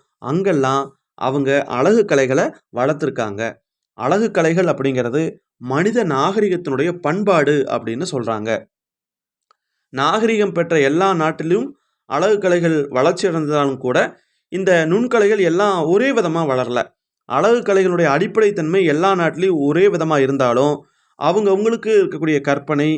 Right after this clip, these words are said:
அவங்கவங்களுக்குரிய இன்பம் அப்படிங்கிறது ஒவ்வொரு நாட்டிலையும் ஒவ்வொரு விதமா வளர்ச்சி அடைஞ்சிருக்கு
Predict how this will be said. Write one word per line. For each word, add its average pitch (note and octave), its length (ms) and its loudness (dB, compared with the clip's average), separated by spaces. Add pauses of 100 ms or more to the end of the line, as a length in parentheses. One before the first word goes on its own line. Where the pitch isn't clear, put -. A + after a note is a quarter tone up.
(380)
அவங்கவங்களுக்குரிய F#3 800 2
இன்பம் F#3+ 520 -2
அப்படிங்கிறது C#3+ 540 -2 (380)
ஒவ்வொரு A#3 400 0
நாட்டிலையும் F3+ 520 -2
ஒவ்வொரு G3+ 420 0
விதமா D3+ 340 -2 (300)
வளர்ச்சி E3+ 460 -2
அடைஞ்சிருக்கு C3 500 -2